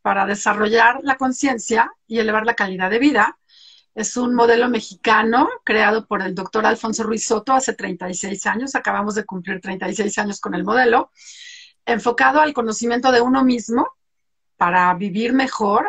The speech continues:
este modelo propone que así como se estudia el cosmos, ¿no? Las ciencias, las matemáticas, la física, todo lo exterior, el modelo propone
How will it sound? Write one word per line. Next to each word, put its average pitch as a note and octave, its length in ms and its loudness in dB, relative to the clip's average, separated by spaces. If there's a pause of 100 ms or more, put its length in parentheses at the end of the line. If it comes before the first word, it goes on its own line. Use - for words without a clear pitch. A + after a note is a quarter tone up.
este A3+ 200 -4
modelo A#3+ 320 2
propone C4 580 2
que A3 80 -4
así G3+ 180 -8
como A#3 180 -4
se G#3+ 100 -16
estudia A3 460 4 (580)
el G3+ 540 4
cosmos, B3 800 4
¿no? A3+ 220 4
Las A3+ 240 4
ciencias, A#3+ 500 4
las G3+ 160 2
matemáticas, A3 920 0
la F#3+ 200 -4
física, A#3+ 500 -8
todo C4+ 200 0
lo C#4 100 0
exterior, A#3 640 -2
el A#3+ 120 -2
modelo A#3+ 320 0
propone C4 480 0